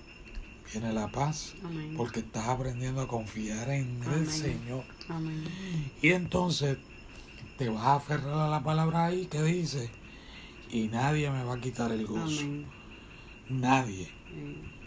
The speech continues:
Speaker 2: Amén. Eso yo lo digo mucho, que nada, no permitas que nada te robe el gozo.
Speaker 1: Amén.
Speaker 2: Nada
Speaker 1: Eso es
Speaker 2: ni
Speaker 1: así.
Speaker 2: nadie, en el nombre de Jesús.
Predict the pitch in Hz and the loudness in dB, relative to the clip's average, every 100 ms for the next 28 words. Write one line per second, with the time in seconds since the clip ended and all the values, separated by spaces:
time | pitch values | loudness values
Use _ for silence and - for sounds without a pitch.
0 | - 160 151 147 147 147 156 156 175 180 | -8 -4 -4 -4 -6 -8 -8 0 2 4
1 | 180 170 165 165 165 160 151 156 175 175 | 4 2 2 0 0 -2 2 4 4 4
2 | 175 180 180 175 170 180 185 180 170 160 | 4 4 2 0 4 4 4 0 2 6
3 | 180 185 170 156 160 170 165 151 151 113 | 6 4 2 0 2 2 2 0 -2 -2
4 | 120 120 117 113 104 101 170 190 214 143 | -2 0 -2 -6 -8 -2 2 4 6 8
5 | 190 175 165 160 151 143 143 143 147 151 | 8 8 6 2 0 0 0 0 0 0
6 | 156 151 147 143 | 0 -4 -4 -6